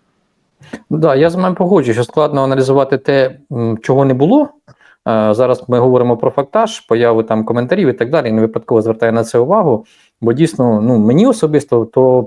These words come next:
приємна ця новина, що ми підписали угоду, ви, власне, говорите про змороження військової допомоги і так далі, і в тому числі на тлі саме підписання цієї угоди,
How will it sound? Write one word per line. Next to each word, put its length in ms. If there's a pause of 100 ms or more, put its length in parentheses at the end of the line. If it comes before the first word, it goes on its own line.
приємна 440
ця 160
новина, 340
що 140
ми 100
підписали 500
угоду, 300
ви, 100 (100)
власне, 260
говорите 420
про 380
змороження 580 (460)
військової 520
допомоги 580
і 100
так 180
далі, 320
і 40
в 60
тому 260
числі 480 (680)
на 140
тлі 200
саме 280
підписання 540
цієї 260
угоди, 360